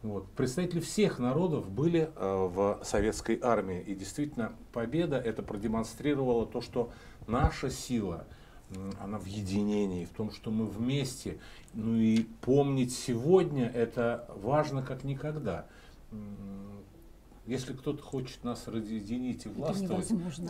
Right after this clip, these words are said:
Speaker 1: наверное, это
Speaker 2: Невозможно.
Speaker 1: не
Speaker 2: Это
Speaker 1: получится.
Speaker 2: невозможно, да,
Speaker 1: Потому что
Speaker 2: конечно.
Speaker 1: всё-таки традиции очень сильны, очень важно, что проект, о котором мы с вами говорим, он действительно стал народным.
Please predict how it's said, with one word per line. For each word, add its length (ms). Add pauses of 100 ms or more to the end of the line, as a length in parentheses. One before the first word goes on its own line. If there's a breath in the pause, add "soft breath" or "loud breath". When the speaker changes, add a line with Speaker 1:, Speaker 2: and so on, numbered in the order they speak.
Speaker 1:
наверное, 440
это 140
Speaker 2:
Невозможно. 40
Speaker 1:
не 80
Speaker 2:
Это 80
Speaker 1:
получится. 580
Speaker 2:
невозможно, 380
да, 80
Speaker 1:
Потому 240
что 160
Speaker 2:
конечно. 80
Speaker 1:
всё-таки 400 (640 loud breath)
традиции 600
очень 300
сильны, 480
очень 260
важно, 400
что 280
проект, 560
о 60
котором 400
мы 140
с 120
вами 300
говорим, 520
он 160
действительно 960
стал 480 (160)
народным. 760